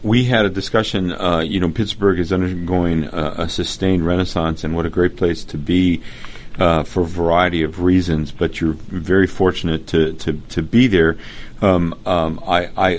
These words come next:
also, uh, want to say that, um, uh, maybe you should consider when it comes to, uh, the fine chocolates or the full range of products,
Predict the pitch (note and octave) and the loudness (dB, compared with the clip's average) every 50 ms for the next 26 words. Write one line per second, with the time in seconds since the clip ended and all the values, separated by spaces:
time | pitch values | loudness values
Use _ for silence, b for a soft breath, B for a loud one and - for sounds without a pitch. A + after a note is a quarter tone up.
0 | - - G2 G2+ A2 C3 D3 - - - A2 G2 F#2 F2+ F2 E2+ E2 - - - | -4 -2 0 0 2 2 0 -2 -2 0 2 2 4 2 2 0 -2 -4 -6 -4
1 | F#2 E2 D#2+ D#2 D#2 E2 E2 F2+ F#2+ F#2+ F#2 E2+ E2 - - F2+ E2 E2+ E2 D#2 | -2 -2 -2 -2 -4 -4 -2 0 0 2 0 -2 -2 0 0 2 2 2 0 0
2 | D#2+ D2+ D#2 D#2+ - - - D#2+ D#2 D2+ D2 D2 D2 - B B B B B B | 0 0 0 -2 -4 -4 -4 -2 -2 -2 -2 -4 -6 -8 B B B B B B
3 | B B B B B - - F2+ E2+ D#2+ D#2+ D2+ D2 - - - F2+ F2+ G2+ A#2 | B B B B B -8 -4 -2 0 2 2 0 0 -2 -4 -4 0 2 2 2
4 | B2+ - G2+ F#2+ F#2 - - F2 E2 - - - F2+ D#2+ - - - G2+ F#2+ F#2+ | 2 2 0 -2 -2 -2 -4 -6 -8 -6 -6 -6 -6 -6 -4 -2 -2 2 2 4
5 | F2+ F2 E2 D#2+ E2 D#2+ - G#2 F#2 F2 - - - - F2 E2+ E2+ E2+ E2 D#2+ | 2 2 2 0 -2 -2 -2 -2 -2 -2 -4 -6 -4 -2 -2 0 0 0 0 -2
6 | D#2+ - E2 D#2+ D#2 D#2 D#2 D#2+ E2 F2 E2 - G2 F#2+ G2 F#2+ - F2 E2 E2 | -2 -4 -4 -6 -6 -6 -6 -8 -8 -8 -4 -2 -2 -2 -2 -2 -2 -4 -4 -2
7 | - E2 D#2+ - - B2 C#3+ D3+ D3+ C#3 - G#2 - - C#3+ C#3 A#2+ F#2+ E2+ D#2 | -4 -6 -6 -4 -4 -2 0 0 0 0 0 -2 -4 0 2 2 4 2 0 -2
8 | D2+ C#2+ D#2 D#2+ D2+ D2+ D#2 F2 - | -4 -6 -6 -4 -4 -4 -4 -6 -10